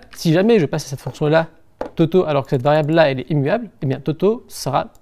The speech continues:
plus, euh, trois, mais ça sera plus, euh, ça sera, euh, quatre, en l'occurrence.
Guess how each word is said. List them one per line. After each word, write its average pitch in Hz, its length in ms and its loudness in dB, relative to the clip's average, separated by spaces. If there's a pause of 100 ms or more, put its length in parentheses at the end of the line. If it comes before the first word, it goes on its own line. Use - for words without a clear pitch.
plus, 170 360 -2 (380)
euh, 135 140 -2
trois, 214 220 2
mais 151 160 -4
ça 127 100 -6
sera 151 180 -4
plus, 160 260 -8
euh, 147 120 -4
ça 127 100 -8
sera, 175 280 0
euh, 135 260 -4
quatre, - 300 -6 (100)
en 139 60 -6
l'occurrence. 135 420 -12